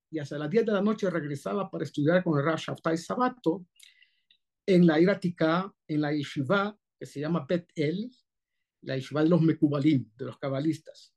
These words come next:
Con él tuve el zehut de estudiar durante un tiempo bastante, bastante,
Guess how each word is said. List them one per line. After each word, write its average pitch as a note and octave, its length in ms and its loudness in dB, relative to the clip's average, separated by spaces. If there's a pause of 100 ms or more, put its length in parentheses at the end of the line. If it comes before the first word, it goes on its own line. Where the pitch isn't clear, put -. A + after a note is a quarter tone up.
(140)
Con E3+ 220 0
él A3 120 2
tuve G3 200 2
el F3+ 60 -4
zehut F3 280 4
de E3+ 60 4
estudiar D#3+ 580 2
durante C3 300 0
un D3+ 160 2
tiempo D#3 560 0
bastante, F3 760 0
bastante, C#3 760 -4